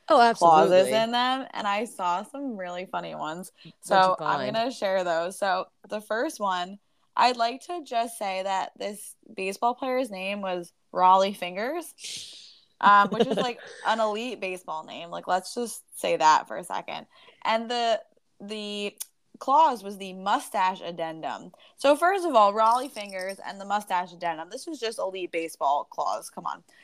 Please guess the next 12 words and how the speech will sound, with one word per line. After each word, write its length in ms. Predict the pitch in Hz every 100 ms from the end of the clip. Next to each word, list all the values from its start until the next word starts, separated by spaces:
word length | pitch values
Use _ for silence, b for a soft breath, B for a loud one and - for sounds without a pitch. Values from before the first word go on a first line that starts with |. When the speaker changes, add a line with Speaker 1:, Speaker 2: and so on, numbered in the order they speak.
| b -
Speaker 2:
So 320 | - 240 240
this 180 | 240 247
was 160 | 302
with 160 | 285 277
the 220 | 247 233
Oakland 280 | 208 226 220
Athletics 440 | 220 196 190 190
in 80 | 185
nineteen 340 | 175 180 202 208
seventy-three. 680 | 180 202 226 170 - 190 254 _ _ _ _
So 560 | - 220 214 214 214 - _ _ _ _ _ - _ _ _ _ _ _ _ 196
this 320 | 233 262